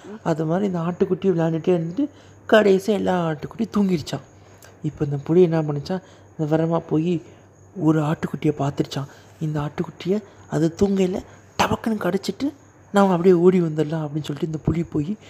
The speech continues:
Speaker 2: மெதுவா போய் டபக்குன்னு ஆடை கடிச்சிட்டு குடு குடு குடுன்னு காட்டுக்குள்ள ஓடியே போயிடுச்சுப்பா.
Speaker 1: ம்.
Speaker 2: ஓடியே போயிடுச்சு அந்த ஆட்டுக்குட்டி.
Speaker 1: நானும் பாட்டு பாடுவேன்.
Speaker 2: நீ பாட்டு பாடுவியா?
Speaker 1: ம்.
Speaker 2: என்ன பாட்டு பாடுவ?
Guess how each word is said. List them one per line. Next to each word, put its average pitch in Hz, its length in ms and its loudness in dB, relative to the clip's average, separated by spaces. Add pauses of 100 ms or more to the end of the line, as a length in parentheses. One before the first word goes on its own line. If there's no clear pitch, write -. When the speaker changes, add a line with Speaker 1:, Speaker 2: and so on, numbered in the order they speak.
(260)
Speaker 2:
மெதுவா 175 240 2
போய் 175 300 -2 (380)
டபக்குன்னு 208 340 2
ஆடை 196 200 -2
கடிச்சிட்டு 196 440 -4 (320)
குடு 269 200 0
குடு 247 140 0
குடுன்னு 247 340 0
காட்டுக்குள்ள 254 440 -2
ஓடியே 247 420 2
போயிடுச்சுப்பா. 233 840 0 (800)
Speaker 1:
ம். 233 180 -6 (600)
Speaker 2:
ஓடியே 269 220 6
போயிடுச்சு 247 300 4
அந்த 214 140 4
ஆட்டுக்குட்டி. 214 180 4
Speaker 1:
நானும் 294 280 6
பாட்டு 254 400 2
பாடுவேன். 226 340 -2 (400)
Speaker 2:
நீ 208 140 -2
பாட்டு 202 320 2
பாடுவியா? 175 680 0
Speaker 1:
ம். 214 240 -10
Speaker 2:
என்ன 220 200 0
பாட்டு 220 300 -2
பாடுவ? 214 380 -2